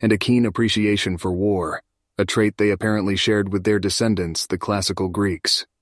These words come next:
And then, of course, there's Troy. Now, depending on which scholarly opinion you subscribe to, the city that was besieged in the Trojan War was either late Troy six or Troy seven A. Both these layers show evidence of destruction,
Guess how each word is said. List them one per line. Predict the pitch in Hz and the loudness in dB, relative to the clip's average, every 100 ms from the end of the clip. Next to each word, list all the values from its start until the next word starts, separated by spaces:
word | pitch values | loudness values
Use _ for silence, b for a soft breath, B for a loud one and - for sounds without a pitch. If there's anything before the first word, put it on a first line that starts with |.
| _ | _
And | 101 104 | 2 2
then, | 107 | 2
of | 104 - | 0 0
course, | 110 101 98 - - _ _ - | 0 2 0 -2 -8 _ _ -2
there's | 104 95 | 0 0
Troy. | - 110 98 80 - - _ _ _ _ - | 0 0 0 -2 -8 -12 _ _ _ _ 0
Now, | 113 104 | 2 2
depending | 98 95 110 107 104 | 0 0 2 2 2
on | 101 101 | 2 0
which | 101 - | 0 -2
scholarly | - 110 107 107 101 | 0 0 2 2 0
opinion | 92 113 110 101 | 0 0 2 2
you | 95 | 0
subscribe | - 87 - 120 113 104 | 0 -2 -2 0 0 -2
to, | - 90 82 - _ _ _ _ 107 | -2 -4 -4 -12 _ _ _ _ -2
the | |
city | 98 131 123 | 2 4 4
that | 113 | 4
was | 101 98 | 2 2
besieged | - - 117 110 101 110 | 2 2 2 0 0 0
in | 98 | 0
the | |
Trojan | 92 113 104 101 101 | 0 2 2 2 0
War | 104 107 | 2 2
was | 107 101 | 2 2
either | 110 104 98 | 2 2 2
late | 101 98 | 2 0
Troy | - 107 | 0 0
six | 95 - 120 98 - - | 2 2 2 0 -2 -2
or | 95 | -2
Troy | 92 120 104 | 0 0 0
seven | - 113 85 73 - _ - | 0 -2 -4 -10 -16 _ -2
A. | 104 80 - - _ _ _ _ _ _ - | 0 0 -6 -16 _ _ _ _ _ _ 0
Both | 117 123 | 2 4
these | - 113 101 | 4 2 4
layers | 107 98 92 | 2 2 2
show | - 101 98 | 2 2 2
evidence | 101 98 95 | 2 0 0
of | 98 | -2
destruction, | 92 90 131 107 - 85 76 104 | -2 0 0 0 -2 -4 -8 -14